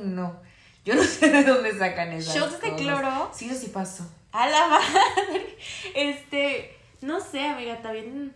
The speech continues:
Speaker 2: como que me pongo a pensar en lo peligroso que es esto. No sé, no sé. ¿Y qué ganas de patear jaulas tiene la gente últimamente?
Speaker 1: Ay, sí, la osadía, verdaderamente.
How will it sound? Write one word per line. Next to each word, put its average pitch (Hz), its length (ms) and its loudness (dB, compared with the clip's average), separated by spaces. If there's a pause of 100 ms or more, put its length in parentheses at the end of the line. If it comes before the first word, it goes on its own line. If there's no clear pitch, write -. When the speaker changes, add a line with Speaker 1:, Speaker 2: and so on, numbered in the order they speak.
Speaker 2:
como 240 180 -14
que 247 80 -14
me 247 140 -8
pongo 247 240 -8
a 320 80 -10
pensar 233 380 -12
en 247 120 -16
lo 240 140 -16
peligroso 202 580 -12
que 196 140 -14
es 202 160 -16
esto. - 340 -18 (1080)
No 330 160 -10
sé, - 340 -14 (760)
no 269 120 -10
sé. - 300 -20
¿Y 240 100 -12
qué 277 180 -4
ganas 294 340 -2
de 277 80 -6
patear 214 420 -6
jaulas 247 500 -8
tiene 233 240 -6
la 202 160 -8
gente 208 380 -10
últimamente? 202 580 0
Speaker 1:
Ay, 190 100 -4
sí, 247 120 -4
la 240 180 6
osadía, 196 480 0
verdaderamente. 185 1080 -2